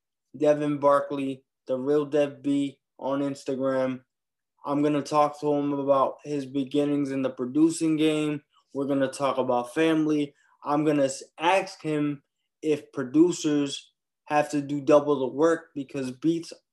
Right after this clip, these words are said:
are more looked at than features. And I'm gonna see what advice he's gotten from some of the industry greats, man.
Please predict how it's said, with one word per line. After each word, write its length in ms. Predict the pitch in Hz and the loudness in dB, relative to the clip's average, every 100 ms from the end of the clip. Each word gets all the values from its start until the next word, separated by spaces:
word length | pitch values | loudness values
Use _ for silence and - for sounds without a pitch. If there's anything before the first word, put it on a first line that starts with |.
| - | -6
are 640 | 143 147 139 139 135 131 _ _ _ _ _ - | 4 6 8 6 2 -4 _ _ _ _ _ -6
more 240 | 147 147 | 2 2
looked 380 | 143 151 151 160 | 4 0 0 0
at 300 | 147 143 - _ - | 0 0 -6 _ -12
than 240 | 143 135 | -6 -6
features. 840 | 127 - 180 175 175 170 165 165 _ _ _ _ _ _ - | -6 -2 -2 0 4 4 4 -6 _ _ _ _ _ _ -4
And 440 | 165 175 170 165 - _ - | 4 4 4 0 -10 _ -10
I'm 200 | 147 147 | -4 -2
gonna 280 | 143 139 | 0 0
see 520 | 139 - 156 151 147 139 | -2 0 2 2 0 -4
what 280 | 123 143 156 | -2 0 4
advice 480 | 160 143 151 151 - | 2 2 0 0 -2
he's 220 | 156 143 | -4 0
gotten 560 | 151 147 - 147 139 - _ _ _ | 2 2 0 -6 -8 -10 _ _ _
from 200 | 135 127 | -8 -6
some 260 | - 143 | -2 0
of 80 | 139 | 0
the 220 | 135 135 | 0 0
industry 500 | 139 135 127 - 139 | -2 -4 -6 -6 -6
greats, 480 | 127 131 131 120 117 - | -4 -2 0 -2 -6 -8
man. 400 | 123 123 123 | -6 -4 -6